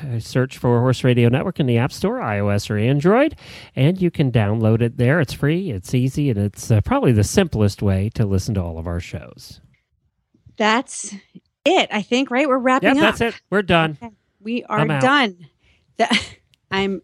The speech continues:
Speaker 2: out. That was plenty, I think. You know, I can't keep up with you, Glenn.
Speaker 1: <laughs>
Speaker 2: I can't.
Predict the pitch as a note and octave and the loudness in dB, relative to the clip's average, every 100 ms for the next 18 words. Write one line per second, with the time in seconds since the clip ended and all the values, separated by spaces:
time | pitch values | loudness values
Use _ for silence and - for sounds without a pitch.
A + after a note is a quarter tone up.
0 | _ _ - F#3 E3+ - - _ _ _ | _ _ -4 -2 -4 -10 -20 _ _ _
1 | - - - _ _ _ _ _ _ _ | -20 -20 -20 _ _ _ _ _ _ _
2 | _ _ _ _ - F#3+ - C4 C#4+ G3 | _ _ _ _ -8 -8 -4 -2 0 0
3 | F3+ B3 G#3 G#3 - - _ _ _ _ | 0 0 0 -2 -14 -20 _ _ _ _
4 | _ _ _ _ _ _ _ - D#4+ B4 | _ _ _ _ _ _ _ 0 4 4
5 | - C5 - A#4 G4+ - D4+ - F3+ - | 4 2 0 2 2 4 0 2 -4 -4
6 | E3+ - D#3+ D#3 D#3+ D3+ D#3 _ _ _ | -8 -4 -6 -2 -2 -2 -6 _ _ _
7 | _ - - - - - _ _ _ - | _ -4 -4 -6 -20 -20 _ _ _ -18
8 | - - B3+ - F4 B3+ E3+ | -10 -4 -2 0 2 0 -4